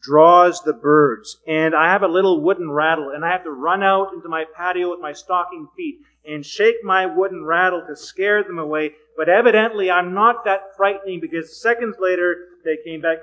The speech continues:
I was just doing it this morning. There were some quail out there eating my precious seed, and I knocked on the window and came up to the window, and they flurried off, and literally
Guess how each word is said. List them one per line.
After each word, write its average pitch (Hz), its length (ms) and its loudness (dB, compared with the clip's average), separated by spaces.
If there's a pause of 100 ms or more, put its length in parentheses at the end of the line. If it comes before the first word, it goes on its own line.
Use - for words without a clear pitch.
I 214 60 -2
was 233 140 -2
just 247 160 -12
doing 220 260 -2
it 190 100 -8
this 180 220 -12
morning. 202 300 -4
There 175 140 -6
were 175 100 -4
some 175 300 -14 (220)
quail 247 400 4
out - 240 -4
there 123 300 -14
eating 233 300 -4
my 196 160 -2
precious 190 480 -8
seed, 170 240 -6 (420)
and 180 100 -4
I 175 120 -2
knocked 214 440 2
on 208 120 -2
the 185 80 -6
window 170 480 -2
and 151 200 -12
came 214 220 -6
up 214 200 -4
to 196 60 -8
the 175 120 -6
window, 160 520 -2
and 151 140 -12
they 147 120 -10 (440)
flurried 214 280 4
off, 170 220 0 (120)
and 160 160 -14 (280)
literally 202 360 2